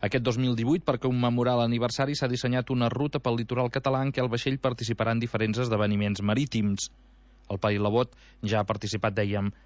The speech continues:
en diferents edicions de la Festa de la Sal. En què consistirà aquesta ruta? Com es commemora aquest centenari? Com participarà el Rafael, eh, el, el Pailabot Santa Eulàlia, perdó,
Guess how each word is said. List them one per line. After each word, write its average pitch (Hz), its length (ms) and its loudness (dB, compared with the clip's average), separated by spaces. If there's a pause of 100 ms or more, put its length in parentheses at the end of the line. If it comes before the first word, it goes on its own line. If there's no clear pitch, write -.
(100)
en 104 140 -2
diferents 107 400 0
edicions 110 540 0 (200)
de 110 140 0
la 110 100 0
Festa 120 300 -2
de 107 80 0
la 104 80 0
Sal. 92 320 -6 (240)
En - 100 2
què 156 140 2
consistirà 156 480 0
aquesta 135 260 -2
ruta? 113 300 0
Com 147 260 0
es 127 140 -2
commemora 131 480 0
aquest 123 160 -4
centenari? 110 540 0 (360)
Com 143 220 2
participarà 117 680 0 (340)
el 95 420 0
Rafael, 107 540 0
eh, - 380 -6 (580)
el, 92 140 -6 (260)
el 98 160 0
Pailabot 117 320 2
Santa 113 260 0
Eulàlia, 104 400 2
perdó, 104 380 0